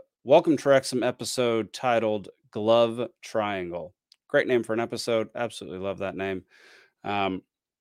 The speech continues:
all right. I gotta pull up notes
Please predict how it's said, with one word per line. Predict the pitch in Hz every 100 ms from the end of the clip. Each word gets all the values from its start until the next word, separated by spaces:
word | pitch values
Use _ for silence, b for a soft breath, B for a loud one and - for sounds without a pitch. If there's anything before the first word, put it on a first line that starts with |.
| _ _ _ _ _ _ _ - - _ _
all | 120 147 135
right. | 101 110 113 101 92 - - _ -
I | 135
gotta | 113 101 -
pull | - 135
up | 131 120 _
notes | - 107 120 135 160 180 185 - - - -